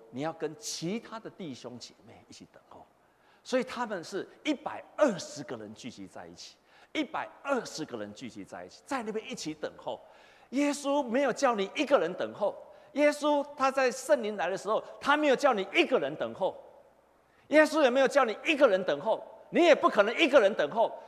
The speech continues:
耶稣后来为什么要设立的教会？因为他不要叫你一个人等候，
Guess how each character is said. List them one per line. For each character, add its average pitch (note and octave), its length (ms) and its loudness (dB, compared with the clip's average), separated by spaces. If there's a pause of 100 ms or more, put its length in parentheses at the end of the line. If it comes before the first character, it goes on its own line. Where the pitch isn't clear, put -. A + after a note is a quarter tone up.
(140)
耶 D4+ 140 6
稣 D4+ 180 2
后 C#4 180 6
来 A3+ 180 8
为 D4 140 6
什 G#3 100 -2
么 A#3+ 60 2
要 C4+ 100 6
设 C#4+ 200 4
立 C4+ 100 -2
的 B3 100 2
教 B3 200 2
会？ A3+ 60 -4
因 C#4+ 60 -2
为 D4 80 4
他 C#4 160 -2
不 C#4 100 -8
要 C#4 120 6
叫 C#4+ 180 6
你 A3+ 220 0
一 F4 100 8
个 C#4 120 10
人 A#3+ 140 4
等 G3+ 160 2
候， B3+ 220 4